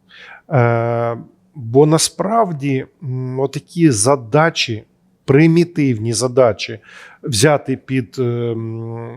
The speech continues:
ну, примітивні в плані для людини, е, взяти під контроль певну географічну територію, вони виконуються не технічними засобами, не танками, ракетами, літаками.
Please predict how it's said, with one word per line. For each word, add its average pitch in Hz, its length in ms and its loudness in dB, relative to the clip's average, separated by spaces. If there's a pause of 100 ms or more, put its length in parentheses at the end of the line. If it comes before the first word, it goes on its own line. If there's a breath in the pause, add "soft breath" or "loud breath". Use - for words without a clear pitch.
ну, 123 120 -2
примітивні 117 720 -4
в - 80 -16
плані 107 320 -2
для 104 160 -10
людини, 110 400 -8 (580 loud breath)
е, 123 680 2 (100)
взяти 165 360 2
під 160 180 -6
контроль 156 380 2
певну 139 380 2
географічну 123 920 0
територію, 151 720 2 (640 soft breath)
вони 160 340 6
виконуються 185 840 0
не 175 460 0 (100)
технічними 208 640 0
засобами, 139 640 0
не 147 120 -2
танками, 170 540 0
ракетами, 143 640 0
літаками. 127 600 -2